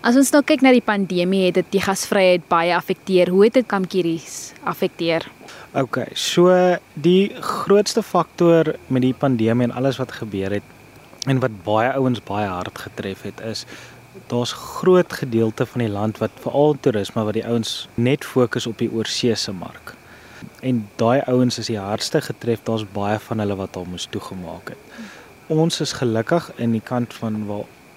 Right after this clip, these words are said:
Speaker 2: ons wat, en ons mark wat ons op gefokus het, is die gewone middelklas Suid-Afrikaanse familie. Tot eers en altyd gaan hulle op vakansie wil gaan. Hulle kinders gaan wil gaan ma en pa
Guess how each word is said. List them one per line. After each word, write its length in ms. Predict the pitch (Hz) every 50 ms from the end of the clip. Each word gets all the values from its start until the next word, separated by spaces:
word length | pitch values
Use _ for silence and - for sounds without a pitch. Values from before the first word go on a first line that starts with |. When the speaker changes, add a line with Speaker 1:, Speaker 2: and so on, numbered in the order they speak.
| - - - -
Speaker 2:
ons 300 | 143 139 147 147 - -
wat, 120 | 127 113 - - - - -
en 200 | - 113 117 117
ons 240 | - 139 147 143 -
mark 360 | 110 104 101 107 113 110 - 123
wat 120 | 117 -
ons 160 | 123 113 -
op 120 | 123 110 -
gefokus 580 | - 110 - - 120 113 104 - 120 110 -
het, 260 | - 98 - - - - - - - - - - - - -
is 200 | - 120 110 - -
die 120 | - 104
gewone 800 | - - 110 98 98 98 107 113 123 131 139 143 143 139 135 120 107 107 104
middelklas 520 | 104 107 113 110 - - 120 110 101 -
Suid-Afrikaanse 760 | - 110 - 104 98 - 104 - - 101 101 101 98 - -
familie. 500 | - - 101 92 87 87 80 73 - - - - - - - - - - - - - - - - - - - -
Tot 240 | - - - - - -
eers 520 | 135 131 131 139 151 170 180 190 170 - - -
en 120 | 113 113
altyd 440 | - - 139 139 - - 147 135 -
gaan 180 | - - 110 92
hulle 160 | 92 95 98
op 120 | 98 - - -
vakansie 380 | - 101 98 95 92 - - 92
wil 120 | 87 85 87
gaan. 220 | - - - - - - - - - - - - - -
Hulle 220 | 101 95 95 98 - -
kinders 240 | 127 127 135 135 -
gaan 220 | - 139 127 123
wil 160 | 123 120 117 113 110 107 - - -
gaan 160 | 120 113 113
ma 180 | 107 107 110 120
en 100 | 123 113
pa 380 | - 127 123 120 117 113 110